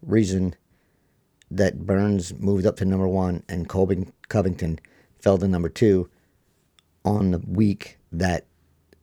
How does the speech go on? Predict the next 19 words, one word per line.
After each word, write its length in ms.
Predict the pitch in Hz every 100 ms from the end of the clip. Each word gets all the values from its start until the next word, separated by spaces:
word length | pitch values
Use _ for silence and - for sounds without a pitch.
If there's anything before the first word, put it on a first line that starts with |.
| _
Burns 460 | 90 92 98 92 82
is 140 | 80
fighting 320 | - 92 80 80
for 120 | 82
the 100 | 76
title. 340 | 87 71 - _ _ -
There's 160 | 110
zero 260 | 104 123 98
reason 340 | 92 87 80
for 120 | 73
this. 400 | 67 - - - _ _ _ _ _ -
It 120 | -
looks 240 | 110 - -
fishy, 460 | 104 90 95 85 _ _ -
doesn't 240 | 107 120
pass 260 | 123 110 -
the 60 |
smell 320 | - 120 101
test, 460 | - 85 82 -